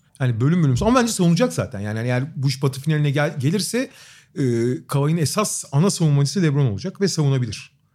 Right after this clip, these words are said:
Yani, e, tabii ki savunabilir derken durdurur değil. Ama Kavai'yi sınırlayabilir.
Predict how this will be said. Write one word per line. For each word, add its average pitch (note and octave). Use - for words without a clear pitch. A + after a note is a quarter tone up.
Yani, A#2
e, E3
tabii C#3+
ki -
savunabilir C3+
derken D3+
durdurur C3
değil. C3
Ama E3
Kavai'yi C#3+
sınırlayabilir. B2+